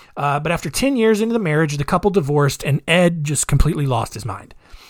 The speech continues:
Uh, he got an apartment in downtown Philadelphia and began making friends with all the teenage metalheads in the area.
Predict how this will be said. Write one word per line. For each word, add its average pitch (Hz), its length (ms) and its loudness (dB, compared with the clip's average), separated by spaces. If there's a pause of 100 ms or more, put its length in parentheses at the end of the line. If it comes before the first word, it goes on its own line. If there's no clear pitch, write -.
(180)
Uh, 127 120 -6
he 147 120 -2
got 175 160 2
an 196 80 0
apartment 190 500 0
in 151 140 -2
downtown 170 420 0
Philadelphia 196 680 2
and 156 260 0
began 151 260 0
making 151 320 2
friends 170 300 2
with 156 100 0
all 139 120 2
the 135 60 0
teenage 139 460 0
metalheads 151 540 0
in 175 80 0
the 190 120 -4
area. 190 360 -4